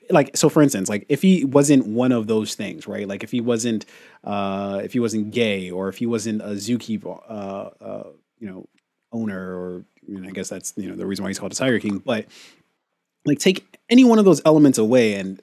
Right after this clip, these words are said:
like, this immediately, or if he didn't dress the way that he did, right? Like, say if he dressed like a normal person <laughs> or, you know, and what's normal, but,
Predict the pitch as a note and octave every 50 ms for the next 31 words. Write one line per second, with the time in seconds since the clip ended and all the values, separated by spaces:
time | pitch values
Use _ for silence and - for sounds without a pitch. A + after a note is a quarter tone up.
0 | _ - G#2+ G#2 G2 - A#2+ B2 C3+ B2 - - - - C3 A#2 A#2 A#2 B2 A#2+
1 | A#2 A2+ A2 G#2+ G#2+ A2 A2+ B2+ C#3 C#3+ C3+ - E3 B2+ F3 F3 F3 D3 A#2+ C3+
2 | D#3 G3 G3 - - A2+ A2 G#2 G2+ G2 F#2 F#2 F2+ F2 F2 D#2+ D#2 D#2+ E2+ G2
3 | A#2 B2 B2 A#2+ A2+ - E3+ E3+ E3 E3+ C#3+ C#3 A#2+ C3 C#3 C3+ - C3 A2+ A#2
4 | G#2+ A2 A#2 B2+ C3 B2+ B2+ B2 A2+ - - C3 C3 B2 - - - - - -
5 | - - - A2 A2 G#2 - _ _ - - G2+ F#2+ F2 F2 F2+ F#2+ G2 G#2 G2
6 | - - A#2 A#2 A2+ G2+ F#2 F2+ F2 G#2 G2+ G2 -